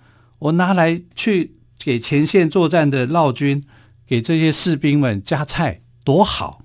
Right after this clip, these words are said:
啊！所以他就把这个总管骂了一顿，啊，然后就把这八百万钱，他真的就出了八百万钱，哈，去，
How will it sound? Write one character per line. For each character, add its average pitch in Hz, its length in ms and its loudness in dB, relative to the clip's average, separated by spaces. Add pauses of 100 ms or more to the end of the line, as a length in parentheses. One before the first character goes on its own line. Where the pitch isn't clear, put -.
啊！ 82 200 -14
所 170 160 -4
以 160 60 0
他 165 160 -2
就 156 140 -2
把 95 320 -6
这 143 160 -4
个 117 160 -6
总 120 200 -4
管 95 200 -6
骂 131 260 0
了 95 100 -6
一 101 100 -10
顿， 107 180 -10 (560)
啊， 104 160 -8
然 120 120 -2
后 147 80 2
就 156 120 2
把 98 200 0
这 123 180 -4
八 123 220 2
百 95 180 -4
万 107 200 -4
钱， 101 220 -10
他 131 100 -6
真 175 220 2
的 123 80 2
就 110 140 -8
出 110 180 -8
了 104 100 -10
八 113 160 -4
百 95 140 -6
万 101 160 -8
钱， - 260 -14
哈， - 220 -20
去， 113 260 -8